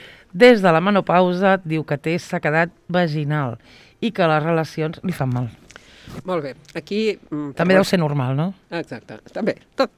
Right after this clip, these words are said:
Speaker 2: tot és normal, eh, perquè és un problema de, de, d'estadístiques, de tants percents, i,
Speaker 1: Mhm.
Speaker 2: i moltes d'aquestes coses moltes vegades les, no es parla,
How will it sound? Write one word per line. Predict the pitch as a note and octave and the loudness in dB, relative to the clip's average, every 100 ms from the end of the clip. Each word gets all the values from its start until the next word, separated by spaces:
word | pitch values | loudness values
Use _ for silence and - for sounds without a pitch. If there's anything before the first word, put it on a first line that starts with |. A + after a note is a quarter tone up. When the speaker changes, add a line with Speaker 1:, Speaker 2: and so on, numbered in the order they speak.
| _ | _
Speaker 2:
tot | - A3+ | -10 -6
és | G#3 | -6
normal, | F3+ C#3+ B2 A2+ A2 - - - - - | -4 -6 -8 -12 -14 -20 -20 -20 -20 -12
eh, | D3+ | -10
perquè | D#3+ - C3 | -8 -8 -10
és | B2+ | -10
un | C#3+ | -14
problema | - F#3 E3+ D#3 | -10 -8 -6 -6
de, | E3 C3 B2+ | -6 -8 -8
de, | B2+ | -12
d'estadístiques, | B2 A#2 B2 - D3 B3+ - C#3 C3 B2 | -12 -14 -12 -6 -6 -6 -8 -14 -12 -12
de | B2 | -10
tants | C#3 C3+ - | -10 -12 -14
percents, | - B2 - A#3 B2+ B2 | -16 -14 -4 -4 -4 -10
i, | C#3 | -10
Speaker 1:
Mhm. | B2+ E3 C#3+ D3 G3 | -8 -6 -8 -8 -6
Speaker 2:
i | E3+ | -6
moltes | E3 F3 G3+ | -6 -8 -10
d'aquestes | F3+ F3 F#3+ | -12 -14 -14
coses | - E3+ F3+ | -10 -8 -8
moltes | F3 D#3 C#3+ | -10 -10 -10
vegades | D3+ D#3+ D#3 - | -8 -8 -10 -12
les, | C#3+ C3+ B2 A#2+ - - | -12 -12 -12 -16 -20 -16
no | C3+ | -16
es | - | -14
parla, | - F3 F#3+ G#3 F#3 | -6 -4 -4 -4 -6